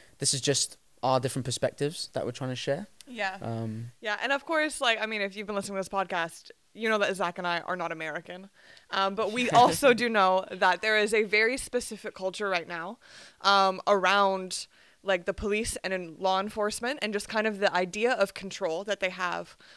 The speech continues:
Speaker 2: over the general public. Um, and again, part of that could also be the narrative that we are seeing here overseas. Um, and that is just something that we really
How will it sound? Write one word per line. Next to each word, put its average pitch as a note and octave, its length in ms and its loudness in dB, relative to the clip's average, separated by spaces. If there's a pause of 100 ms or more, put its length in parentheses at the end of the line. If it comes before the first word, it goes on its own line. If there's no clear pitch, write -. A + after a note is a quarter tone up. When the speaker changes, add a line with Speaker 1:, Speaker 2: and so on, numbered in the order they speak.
(200)
Speaker 2:
over A3 240 6
the G3+ 80 0
general E3+ 340 -4
public. - 560 -12
Um, F#3 240 -2
and G#3 220 -4 (340)
again, A#3 320 2
part A#3+ 220 2
of B3+ 60 4
that B3 140 2
could B3+ 120 -6
also G#3+ 400 0
be A#3 180 -2
the G3 100 -2
narrative F3+ 680 0
that E3 200 -2
we F#3 200 -4
are F3+ 80 -2
seeing F3 400 -8
here E3+ 180 -6
overseas. E3 800 -8 (480)
Um, F#3 340 4
and G3+ 120 -2
that G#3 100 6
is G#3 140 0
just A3 180 0
something G#3+ 220 -2
that F#3+ 140 0
we G3+ 140 -4
really G3 540 -2